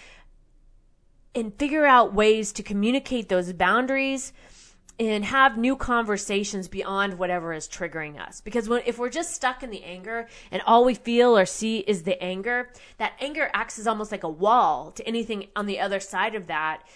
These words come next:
And so all we're ever gonna do is be circling in this whirlwind of anger. So learning how to be with your anger, to practice that and explore anger is one of the keys to having a healthy relationship with, with anger. And when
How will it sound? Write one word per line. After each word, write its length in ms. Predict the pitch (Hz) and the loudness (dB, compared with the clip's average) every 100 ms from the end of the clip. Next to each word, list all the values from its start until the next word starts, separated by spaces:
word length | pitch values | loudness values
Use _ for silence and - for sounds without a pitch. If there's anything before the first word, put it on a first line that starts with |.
| - _ | -20 _
And 100 | 214 | -4
so 140 | 240 - | -2 0
all 160 | 254 | 0
we're 120 | 269 285 | 2 2
ever 200 | 254 240 | 2 2
gonna 200 | 233 214 | -2 -4
do 180 | 220 | -2
is 100 | 233 | -2
be 120 | 214 190 | -2 -6
circling 500 | - 240 240 233 196 | -4 -4 -4 -6 -6
in 80 | |
this 220 | 185 185 180 | -6 -8 -6
whirlwind 560 | 202 202 190 185 175 | 0 2 2 -2 -4
of 100 | 175 - | -6 -6
anger. 500 | 175 180 160 73 - _ _ _ _ _ _ _ - | -8 -8 -8 -10 -16 _ _ _ _ _ _ _ -8
So 140 | 247 | -2
learning 340 | 220 262 302 294 | 2 4 2 -2
how 280 | 247 240 226 | 2 2 2
to 340 | - 214 190 - - - | -2 0 0 -2 -18 -8
be 180 | 247 285 | -2 2
with 220 | 285 277 | 4 4
your 140 | 233 - | 0 -2
anger, 320 | 190 185 185 | -4 -4 -4
to 140 | 185 | -6
practice 720 | 190 - 247 262 294 - 208 - | -6 -2 4 4 2 -6 -8 -2
that 380 | 180 143 160 - | 0 2 0 -4
and 120 | 208 196 | -4 -4
explore 680 | 196 - - 285 311 294 - | -4 -6 -2 4 6 6 4
anger 520 | 185 170 170 170 165 - - - _ | -2 -4 -2 -2 -4 -10 -20 -20 _
is 200 | 226 196 | 0 2
one 200 | 202 247 | 2 4
of 100 | 262 | 4
the 80 | 214 | 2
keys 460 | - 254 233 196 | -4 -6 -4 -4
to 80 | 208 | -6
having 440 | - 202 202 196 185 | -2 2 2 2 -4
a 40 | |
healthy 340 | 196 190 185 | -2 -4 -2
relationship 720 | 185 170 165 165 180 - 160 - | -4 -4 -4 -6 -8 -10 -8 -6
with, 300 | 165 - - | -8 -8 -14
with 180 | 170 - | -12 -8
anger. 400 | 202 208 - - _ _ - - _ | -8 -10 -16 -20 _ _ -20 -20 _
And 240 | 226 233 233 | -2 0 2
when 340 | 247 247 233 | 0 0 -4